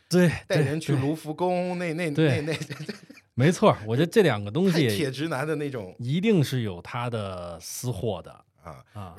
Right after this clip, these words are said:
Speaker 2: 大刘对，对这个白衣女性的想象贯穿在作品当中。就早期那个谁，
Speaker 1: 嗯。
Speaker 2: 叶文洁她闺女叫，叫，叫，叫啥来着？
Speaker 1: 呃，程心呐，
Speaker 2: 不是，
Speaker 1: 啊，不，不会程心，
Speaker 2: 不是叶文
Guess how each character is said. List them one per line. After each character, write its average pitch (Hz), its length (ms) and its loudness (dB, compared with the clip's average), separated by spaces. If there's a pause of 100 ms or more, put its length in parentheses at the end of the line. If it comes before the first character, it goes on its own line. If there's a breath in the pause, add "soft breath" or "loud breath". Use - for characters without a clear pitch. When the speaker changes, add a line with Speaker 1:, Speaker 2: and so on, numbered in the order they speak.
Speaker 2:
大 - 120 -6
刘 90 160 -10
对， 123 260 -6
对 95 500 -10
这 - 100 -20
个 82 200 -16
白 90 160 -10
衣 147 240 -10
女 95 200 -10
性 113 280 -12
的 78 320 -14
想 - 240 -14
象 82 240 -12 (380)
贯 156 180 -6
穿 107 180 -12
在 95 120 -12
作 85 160 -16
品 78 140 -18 (120)
当 69 120 -20
中。 67 160 -20 (120)
就 196 100 -14
早 110 180 -6
期 110 160 -6
那 220 80 -6
个 175 60 -8
谁， 123 200 -10
Speaker 1:
嗯。 143 40 -18 (240 soft breath)
Speaker 2:
叶 190 80 -12
文 190 100 -6
洁 190 100 -10
她 185 100 -12
闺 214 160 -12
女 185 100 -10
叫， 147 160 -12
叫， 147 160 -18
叫， 135 160 -20
叫 135 140 -16
啥 120 140 -20
来 127 120 -14
着？ 117 120 -20 (1300)
Speaker 1:
呃， 98 160 -18
程 104 220 -14
心 117 280 -4
呐， 87 320 -8
Speaker 2:
不 - 80 -12
是， - 20 -8
Speaker 1:
啊， 110 40 -8
不， 131 120 -2
不 127 80 -2
会 156 80 4
程 113 160 -6
心， 104 160 -12
Speaker 2:
不 - 400 -20
是 90 60 -14
叶 87 40 -14
文 87 40 -14